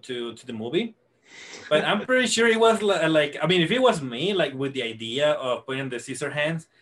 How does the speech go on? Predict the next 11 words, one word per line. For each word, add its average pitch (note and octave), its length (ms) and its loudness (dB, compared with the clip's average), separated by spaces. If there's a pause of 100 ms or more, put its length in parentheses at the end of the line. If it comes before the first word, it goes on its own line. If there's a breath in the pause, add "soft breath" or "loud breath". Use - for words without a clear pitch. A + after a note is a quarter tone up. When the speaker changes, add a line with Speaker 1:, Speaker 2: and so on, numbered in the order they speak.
(300)
Speaker 1:
and C#3 200 -2
it D#3 80 0
was, E3 300 2
uh, C#3 160 -6
what F#3 140 -4
is C4 60 -8
the C4+ 60 -4
name A#3 180 0
of G#3+ 100 -2
the D#3+ 180 -2
actress B2+ 560 -2